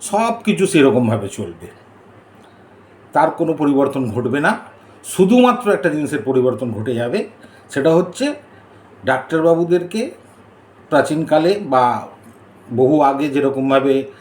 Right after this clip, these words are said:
দেবতা জ্ঞানে পুজো করা হতো সেইভাবে পুজো করা হবে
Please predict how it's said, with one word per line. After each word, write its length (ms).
দেবতা 380
জ্ঞানে 240
পুজো 280
করা 200
হতো 440
সেইভাবে 460
পুজো 280
করা 280
হবে 340